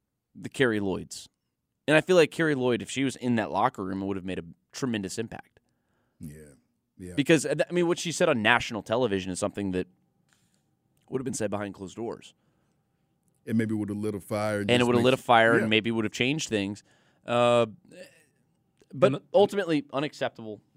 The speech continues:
Speaker 1: failure, complete and total failure.
Speaker 3: So
Speaker 2: Wow.
Speaker 3: what we're talking about here is a coach who could not rally his, his team, have them understand what needed to be done. You don't have that vocal leader on the team. You may think you have them, but they didn't do what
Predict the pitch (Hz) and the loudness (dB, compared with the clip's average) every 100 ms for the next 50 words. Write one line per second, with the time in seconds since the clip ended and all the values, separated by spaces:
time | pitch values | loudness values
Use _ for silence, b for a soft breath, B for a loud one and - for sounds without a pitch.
0 | - - 117 107 98 98 - _ _ _ | -20 -2 2 4 2 -4 -8 _ _ _
1 | - 120 - 120 110 110 101 98 101 _ | -6 -4 -4 -6 -4 -4 -4 -6 -10 _
2 | - 85 80 55 - 87 156 190 247 - | -12 -12 -10 -14 -12 -6 -4 -4 -6 -4
3 | 185 160 139 131 113 135 120 117 120 107 | -4 -4 -6 -6 -6 -6 -6 -8 -12 -12
4 | 107 - 190 190 - 135 139 120 131 160 | -14 -10 -8 -8 -10 -12 -10 -8 -6 -8
5 | - 117 139 143 143 120 123 - - _ | -10 -10 -8 -8 -8 -10 -12 -14 -20 _
6 | _ _ _ _ 135 117 - - 175 147 | _ _ _ _ -16 -16 -18 -12 -8 -6
7 | 120 127 - 147 151 147 151 143 131 - | -6 -10 -12 -12 -8 -8 -8 -10 -10 -12
8 | 143 123 120 135 143 135 123 113 113 120 | -12 -12 -12 -10 -8 -8 -12 -12 -12 -12
9 | 120 139 139 147 135 131 113 143 143 123 | -10 -10 -8 -10 -10 -12 -8 -8 -8 -10
10 | 131 139 104 113 b b b 156 196 160 | -8 -6 -8 -14 b b b -6 -6 -6
11 | - 120 113 120 147 147 - 269 - 165 | -10 -12 -10 -8 -6 -6 -4 -6 -4 -8
12 | 127 113 113 113 131 131 135 120 117 131 | -6 -8 -10 -10 -8 -8 -8 -8 -8 -8
13 | 117 | -8